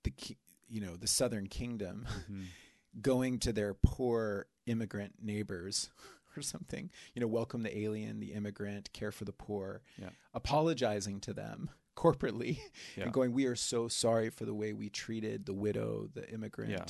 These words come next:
Speaker 1: the, we, we, you know, we who had power in the temple, or we who had economic control of all the farms
Speaker 2: Yeah.
Speaker 1: and blah, blah, blah. We're sorry we mistreated." But you don't really see that. You see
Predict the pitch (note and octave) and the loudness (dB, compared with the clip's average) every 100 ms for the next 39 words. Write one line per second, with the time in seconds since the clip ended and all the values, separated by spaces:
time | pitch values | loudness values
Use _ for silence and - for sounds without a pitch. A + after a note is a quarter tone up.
0 | - A#2 G#2+ - - - - A2 - A#2+ | -6 -6 -6 -8 -20 -18 -4 -2 0 -4
1 | - - B2 A2 G#2+ G#2 _ - A2+ C3 | -4 -6 -4 -2 -4 -6 _ -12 -6 0
2 | C#3 - B2 A2+ - _ _ _ _ - | 0 -2 -6 -8 -12 _ _ _ _ -2
3 | A2+ - - A2 A2 G#2+ G#2+ - A2+ A2 | -2 0 0 2 0 0 -2 -2 -4 -4
4 | - - G#2+ G#2+ A2 A#2+ A#2+ A2+ G#2 F#2 | -8 -6 -2 -2 -2 -4 -4 -4 -4 -2
5 | G#2 G#2 - F#2+ A2 B2 G#2+ G#2+ G#2+ - | -4 -4 -6 -8 -4 -2 -2 -6 -8 -12
6 | - - - G#2+ - G#2+ G2+ G#2 G2+ G#2 | -16 -10 -8 -4 0 0 0 0 0 0
7 | - G#2+ G2+ G2+ G2 F#2 F#2 - - - | -4 -4 -2 -2 -4 -4 -4 -8 -14 -14
8 | - A2 G#2+ G#2+ G#2 G#2+ A2 - A2+ A2 | -2 0 2 2 2 2 2 4 4 2
9 | G#2 G2 G#2+ - - - - - C3 D#3 | -2 -4 -4 -4 -6 -8 -10 -2 4 6
10 | F3+ D#3 A#2+ - D#3+ D#3 C#3 F#2+ A#2 - | 6 4 6 4 4 4 4 2 0 2
11 | C3+ C3 | 2 0